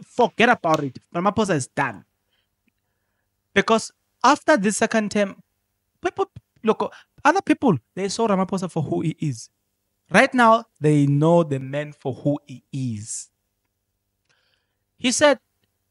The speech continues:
people wanted to work with the D A. But there was a research and a survey that was conducted. It was,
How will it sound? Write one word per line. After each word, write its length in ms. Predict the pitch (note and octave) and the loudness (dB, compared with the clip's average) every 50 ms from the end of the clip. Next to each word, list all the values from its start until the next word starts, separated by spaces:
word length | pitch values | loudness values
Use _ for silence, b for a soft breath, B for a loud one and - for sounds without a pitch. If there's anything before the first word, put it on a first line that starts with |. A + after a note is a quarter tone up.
| _ _ _ | _ _ _
people 300 | _ C#4+ - - D4+ C4 | _ -10 -8 -6 -4 0
wanted 400 | G3+ F#3+ G3 G3+ F#3+ G#3+ F#3 E3+ - | 2 2 2 2 2 0 0 0 0
to 80 | E3 | 0
work 220 | D3 D3 D#3 D3+ - | 2 2 2 2 0
with 140 | C3+ C#3 - | -2 -2 -2
the 80 | - C#3 | -4 -8
D 200 | - - - - | -8 -10 -14 -14
A. 160 | - - - _ _ | -16 -20 -20 _ _
But 200 | B3 B3+ G#3 G#3 | 0 0 2 2
there 100 | C4+ C4 | 2 2
was 200 | C4 C4 B3 A#3 | 2 2 0 -2
a 80 | B3+ | -4
research 380 | A#3+ B3+ D4+ C#4 - C4+ B3+ - | -6 -6 -8 -4 -2 -2 -2 -2
and 120 | A#3 G#3+ F#3+ | -4 -6 -6
a 40 | F#3+ | -6
survey 300 | - A#3+ A#3+ G#3+ G#3 F#3+ | -6 -6 -4 -4 -2 -2
that 120 | G3 F#3 | -2 -2
was 120 | F3+ E3 | -2 -4
conducted. 420 | - E3+ D#3 C#3+ D#3+ D#3 - F3+ F3 | -4 -6 -6 -6 -6 -8 -8 -10 -8
It 80 | E3 | -8
was, 140 | D#3+ D#3 D3+ | -8 -8 -10